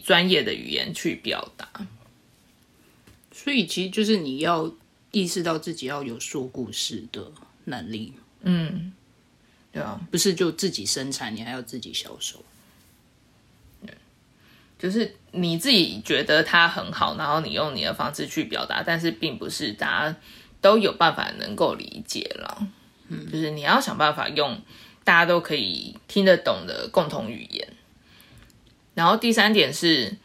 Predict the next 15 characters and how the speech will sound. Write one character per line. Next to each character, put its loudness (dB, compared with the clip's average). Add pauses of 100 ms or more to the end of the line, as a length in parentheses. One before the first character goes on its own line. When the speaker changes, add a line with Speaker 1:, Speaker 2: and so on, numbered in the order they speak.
(280)
Speaker 1:
当 6
产 2
品 -2
达 4
到 8
足 -4
够 8
发 6
表 0
的 -6
程 -6
度 2
的 -4
时 -10
候， 0